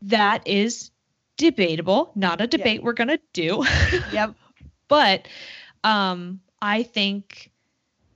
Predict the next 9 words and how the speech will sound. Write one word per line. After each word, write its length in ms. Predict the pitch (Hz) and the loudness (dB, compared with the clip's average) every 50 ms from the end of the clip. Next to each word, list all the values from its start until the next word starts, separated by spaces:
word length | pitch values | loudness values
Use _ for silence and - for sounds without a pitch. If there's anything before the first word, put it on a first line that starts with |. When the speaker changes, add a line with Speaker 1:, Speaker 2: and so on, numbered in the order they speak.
| _ _ _ _ _ _ _ _ - | _ _ _ _ _ _ _ _ -4
Speaker 1:
I 500 | - 220 214 214 214 220 233 247 254 254 240 - | -2 -2 0 0 0 0 0 0 -2 -4 -6 -8
remember 800 | - 233 226 214 208 202 196 190 185 190 185 185 185 190 196 - - - - _ _ _ _ _ _ _ _ _ _ _ _ _ _ _ _ _ _ _ _ - - - - | -6 -4 -2 0 0 0 -2 0 0 0 0 0 0 -2 -4 -6 -10 -20 -20 _ _ _ _ _ _ _ _ _ _ _ _ _ _ _ _ _ _ _ _ -20 -20 -20 -10
people 600 | - - 233 208 - 214 208 208 208 202 202 202 - | -6 -4 -4 -2 -2 -2 0 0 0 0 -2 -4 -8
talking 500 | - - - 202 175 170 175 - 202 196 | -12 -8 -4 -2 -2 -2 -2 -2 -2 -2
about 560 | 196 196 196 196 202 214 214 - _ _ _ | 0 2 2 2 2 0 -2 -6 _ _ _
their 140 | - 214 214 | -2 -2 0
miscarriages, 840 | 208 196 175 170 - - 170 165 160 160 160 165 170 185 185 - - _ _ _ _ - - - - _ _ _ _ _ | 0 0 -2 -2 -4 -6 -4 -4 -4 -4 -4 -4 -6 -6 -6 -10 -14 _ _ _ _ -20 -20 -20 -20 _ _ _ _ _
early 380 | - 233 240 262 277 277 269 226 | 4 6 6 6 6 6 6 4
miscarriages. 960 | 202 185 180 175 - - - 175 165 165 160 160 - 156 160 180 180 - - | 4 2 0 0 -2 -4 -2 0 0 0 -2 -2 -4 -6 -6 -6 -8 -10 -12